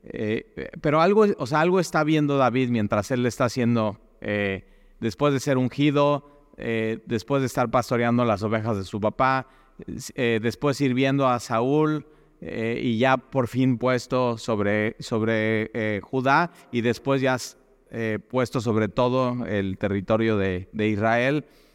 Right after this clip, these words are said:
Su deseo era simplemente eso, el, el templo, hacerle algo, esto para que la gloria de Dios pudiera morar, mo-, morar ahí. Entonces, ahora sí, vamos a Salmo veintisiete. Dice, "Jehová es",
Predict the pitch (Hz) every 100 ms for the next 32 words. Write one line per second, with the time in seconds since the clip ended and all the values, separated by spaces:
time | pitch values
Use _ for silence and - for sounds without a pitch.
0 | _ - 117 113 110 127 131 131 123 117
1 | 127 120 117 113 110 110 104 117 113 -
2 | 107 95 90 - 107 95 92 101 - 123
3 | 120 120 110 110 107 104 98 - 101 104
4 | 98 - 113 107 - 107 - _ _ _
5 | - 92 90 _ _ - _ - - 101
6 | 104 107 120 110 104 98 117 101 104 98
7 | 98 98 101 - 107 101 104 113 107 117
8 | 123 127 131 - - - - 117 156 165
9 | 147 139 123 151 175 160 135 131 143 143
10 | 131 113 104 - 107 - - - - _
11 | _ _ - - - _ - _ - -
12 | - - _ - 120 131 120 - - -
13 | 135 147 160 165 151 -